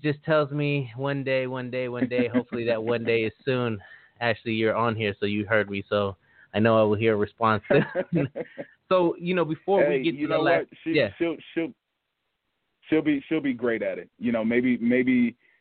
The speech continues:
Speaker 2: maybe we need to work on it together so I can get better and she can get better. And shoot, who knows? Maybe Ashley, and I'll put this out here,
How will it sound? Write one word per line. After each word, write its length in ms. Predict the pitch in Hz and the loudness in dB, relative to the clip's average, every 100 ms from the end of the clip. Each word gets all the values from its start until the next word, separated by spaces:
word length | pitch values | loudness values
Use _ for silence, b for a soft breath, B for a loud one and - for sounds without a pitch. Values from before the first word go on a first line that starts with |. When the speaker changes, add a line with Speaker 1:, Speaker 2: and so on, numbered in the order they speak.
| - | 0
Speaker 2:
maybe 280 | 131 151 151 | 2 4 2
we 160 | 147 | 0
need 200 | 156 143 | 0 -2
to 80 | 139 | 0
work 260 | 135 135 135 | 0 0 -2
on 160 | 135 | -2
it 120 | 127 120 | -4 -6
together 480 | 117 131 143 156 - | 0 0 0 -6 -8
so 120 | 120 | -6
I 100 | 120 | -6
can 160 | 131 127 | -6 -8
get 180 | 131 | -8
better 280 | 120 131 139 | -4 -2 -2
and 120 | 117 - | -6 -8
she 100 | 131 | -10
can 140 | 131 | -8
get 180 | 127 127 120 | -8 -6 -4
better. 240 | 131 143 | -2 -2
And 180 | 131 127 B B - | -4 -6 B B -2
shoot, 220 | - - | 0 2
who 140 | 190 214 | 0 2
knows? 300 | 247 220 131 | 2 0 -6
Maybe 480 | 139 165 285 202 196 | -12 -10 -10 -12 -10
Ashley, 500 | 170 226 - 139 156 | -8 -10 -12 -10 -8
and 100 | 151 | -8
I'll 80 | 151 | -4
put 180 | - - | -4 -4
this 120 | 156 156 | -6 -10
out 140 | 143 | -8
here, 260 | 156 190 | -8 -10